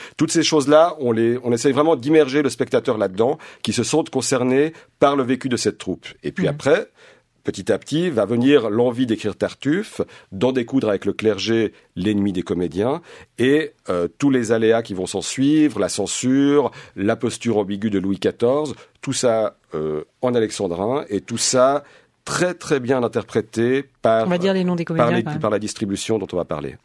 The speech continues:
Speaker 2: Mhm. Euh, bah, on peut les dire maintenant, les
Speaker 1: Bah,
Speaker 2: noms des
Speaker 1: ouais,
Speaker 2: comédiens,
Speaker 1: d'accord.
Speaker 2: comme ça c'est fait. <laughs> Puis après, on
Speaker 1: J'y
Speaker 2: parle de
Speaker 1: vais,
Speaker 2: vous.
Speaker 1: vous y allez ?
Speaker 2: Allez-y,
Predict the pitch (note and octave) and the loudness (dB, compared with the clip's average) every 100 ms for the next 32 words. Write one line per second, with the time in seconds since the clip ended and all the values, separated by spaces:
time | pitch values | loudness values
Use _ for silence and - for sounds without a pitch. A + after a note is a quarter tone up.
0 | - F3+ D#3 D3+ - - - D#3+ C#3 - | -4 -2 -2 -8 -12 -14 -6 -4 -4 -8
1 | - E3+ D#3 E3 D#3+ D#3 D#3 D3+ G#3 F#3 | -4 -4 -2 -4 -2 -2 -2 -2 0 2
2 | G#3 F3+ D#3+ D#3 F3 G#3 D3+ E3 - C#3 | 2 2 -2 0 -2 -2 -6 -6 -6 -4
3 | F#3+ A3 - - G3+ G#3+ C4 - C#4+ G3 | 0 0 -4 -2 2 4 4 4 0 2
4 | A3+ G3 G3 - D#3+ F3+ B2+ C3 F#3+ F3+ | 0 4 4 6 4 4 4 6 6 4
5 | F#3+ B3 | 0 -2